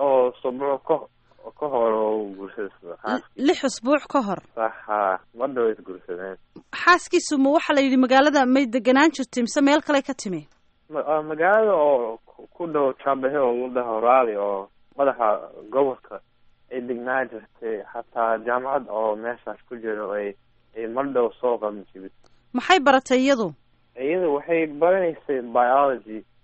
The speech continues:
Speaker 1: Ah, sanadkan ay soo qalin jibisay, marka waxay rabtay inay xoogaa nasiso iyo semesterka oo maaragta fallka oo noo,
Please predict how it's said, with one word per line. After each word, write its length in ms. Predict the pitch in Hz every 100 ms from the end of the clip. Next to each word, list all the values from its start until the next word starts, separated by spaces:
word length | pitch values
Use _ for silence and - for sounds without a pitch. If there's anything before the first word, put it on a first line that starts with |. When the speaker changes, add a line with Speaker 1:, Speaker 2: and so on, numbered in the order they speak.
| _ _ _ _ -
Speaker 1:
Ah, 340 | 117 117 117 113 - _ _
sanadkan 400 | 160 165 - 135
ay 160 | 123 123 -
soo 200 | 143 135 -
qalin 220 | 120 113
jibisay, 460 | 104 107 107 - 117 117 110 113
marka 300 | 117 113 117
waxay 260 | - 143 147
rabtay 340 | 131 - 123
inay 260 | 120 117 107 - _ _ _ -
xoogaa 300 | 123 131 123
nasiso 500 | 107 - - - 131 - _ _ _ -
iyo 120 | 113 -
semesterka 580 | 120 131 - 117 - 120
oo 420 | 110 110 107 95 _ _ _ -
maaragta 640 | 113 113 - - 104 98 - -
fallka 420 | 139 127 113 -
oo 180 | 107 107
noo, 200 | 110 120